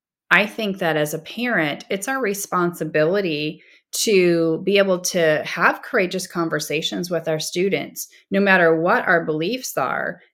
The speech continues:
that's our responsibility. Our school's responsibility is to educate in an open way. And so I just, I mean, imagine if you went into school, Elijah, and there were no books that had boys in them because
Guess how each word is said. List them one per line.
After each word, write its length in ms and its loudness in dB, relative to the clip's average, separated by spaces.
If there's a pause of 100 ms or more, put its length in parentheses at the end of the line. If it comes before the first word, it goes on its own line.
that's 260 2
our 240 2
responsibility. 1120 -2
Our 140 0
school's 640 -2
responsibility 880 -4
is 120 -8
to 220 -6
educate 680 -4 (200)
in 80 -2
an 200 2
open 400 2
way. 440 -4 (360)
And 260 4
so 360 6
I 220 4
just, 440 -6 (600)
I 40 0
mean, 180 2
imagine 560 2
if 260 -2
you 200 -4
went 160 0
into 200 -4
school, 380 -4
Elijah, 720 0
and 360 -2
there 140 4
were 160 6
no 340 0
books 340 -6
that 160 -4
had 280 -2
boys 380 0
in 160 -4
them 240 -8
because 760 -2